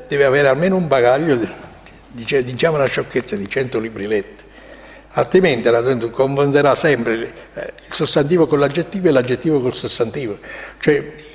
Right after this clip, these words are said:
quindi ecco, dicevo prima, la battuta te la devi mettere in bocca, cioè lo sceneggiatore è bravo, gli sceneggiatori bravi più o meno,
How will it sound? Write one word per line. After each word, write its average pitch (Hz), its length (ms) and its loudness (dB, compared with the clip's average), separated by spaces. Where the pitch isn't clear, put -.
quindi 160 240 0
ecco, 135 200 -2
dicevo 143 320 2
prima, 135 280 0
la 117 100 4
battuta 131 480 -2
te - 100 -2
la 117 120 4
devi 123 180 -2
mettere 143 320 0
in 123 100 0
bocca, - 440 -4
cioè 117 140 -4
lo 110 100 -2
sceneggiatore 123 680 0
è - 20 -10
bravo, 104 380 0
gli 98 100 -14
sceneggiatori 113 640 -2
bravi 113 280 2
più 196 180 2
o - 20 2
meno, 123 280 -4